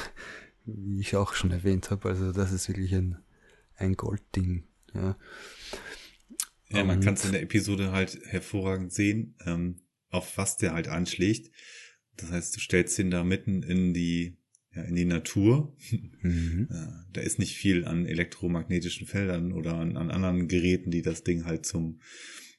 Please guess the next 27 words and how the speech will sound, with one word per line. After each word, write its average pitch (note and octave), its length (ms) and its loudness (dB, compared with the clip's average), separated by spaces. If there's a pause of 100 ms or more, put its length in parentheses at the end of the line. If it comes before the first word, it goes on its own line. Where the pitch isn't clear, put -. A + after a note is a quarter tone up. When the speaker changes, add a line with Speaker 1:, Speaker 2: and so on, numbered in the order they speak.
(120)
Speaker 2:
zum D#2+ 280 -4
Ausschlagen D#2 680 -2
halt D2+ 160 -2
bringen. G2 280 2
Und F2 240 0 (500)
äh, D#2+ 140 -4
ich D#2 60 -10
glaub, - 160 -8 (200)
du F2+ 260 0
justierst F2 600 4
ihn B2+ 60 0
ganz C3 280 4
kurz C3 300 0
und G#2 80 0
dann G2 120 2
hältst G2 320 -2
du G2+ 40 -2
so G2 160 -2
nur G2 180 2
die F#2 180 2
Hand A2+ 260 4
in G#2 120 0
die F#2 100 4
Nähe A2 340 4
von A2+ 200 -2
der F#2 100 2
Antenne A2+ 480 0